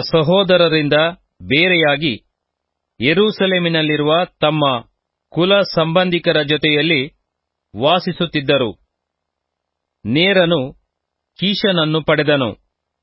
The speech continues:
ಕೀಷನು ಸೌಲನನ್ನು ಪಡೆದನು. ಸೌಲನು ಯೋನಾತಾನ್, ಮಲ್ಕೀಷೂವ, ಅಬೀನಾದಾಬ್,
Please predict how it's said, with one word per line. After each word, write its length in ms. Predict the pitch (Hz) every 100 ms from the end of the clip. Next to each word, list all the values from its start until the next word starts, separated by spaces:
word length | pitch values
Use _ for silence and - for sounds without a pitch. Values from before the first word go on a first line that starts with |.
| _ _ _ _ _ _ _ _ _ _ -
ಕೀಷನು 480 | 196 196 190 165 120 156 _ _ _ _ _ -
ಸೌಲನನ್ನು 800 | - 170 185 202 196 170 165 151
ಪಡೆದನು. 440 | 147 143 135 113 - _ _ _ _ _ _ _ _ _ _ _ _
ಸೌಲನು 580 | - - 147 160 151 151 180 - _ _ _ _ _ _ _ _ _ _ _ _
ಯೋನಾತಾನ್, 800 | 110 156 165 165 160 156 156 175 - _ _ _ _ _ _ _ _ _ _ _ _ _ _
ಮಲ್ಕೀಷೂವ, 760 | 110 151 170 196 196 - 180 156 156 180 - _ _ _ _ _ _ _ _ _ _ _ _
ಅಬೀನಾದಾಬ್, 840 | - 143 196 196 180 170 147 151 165